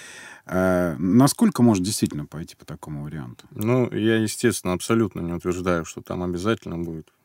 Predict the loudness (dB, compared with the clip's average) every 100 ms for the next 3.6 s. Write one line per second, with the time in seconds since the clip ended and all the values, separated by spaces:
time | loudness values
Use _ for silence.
0 | -12 -6 -4 -4 -6 -8 -8 -4 -2 2
1 | 2 2 0 -4 0 0 0 -4 -6 -6
2 | -6 -6 -6 -2 -2 0 -4 -4 -8 -6
3 | -4 -4 0 -2 -2